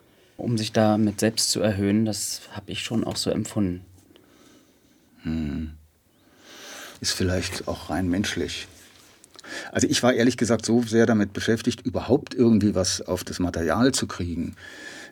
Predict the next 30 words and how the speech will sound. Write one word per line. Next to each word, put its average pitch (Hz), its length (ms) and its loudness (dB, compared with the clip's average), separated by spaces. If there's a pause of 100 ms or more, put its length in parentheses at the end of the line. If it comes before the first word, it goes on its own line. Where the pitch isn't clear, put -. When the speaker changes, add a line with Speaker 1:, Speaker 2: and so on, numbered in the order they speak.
Speaker 2:
dass 95 180 2
ich 92 140 -4
dann 92 500 0
mich 104 260 2
nach 101 320 0
jedem 120 320 4
Film, 123 220 4
den 104 100 4
ich 98 140 -2
fertig 107 360 0
hatte, 120 320 0
war 98 160 -2
ja 113 120 4
nur 107 160 2
zwei, 107 480 0 (240)
erstmal 104 260 0
mit 101 180 2
Grausen 120 460 4
davon 107 240 -6
abgewendet 98 680 -2
habe 92 180 -10
und 92 80 -8
gesagt, 90 180 -4
"Das, - 140 -8
das 90 160 -10
war 87 80 -2
jetzt - 160 -6
auch 139 160 6
wieder 180 160 8
nix - 420 2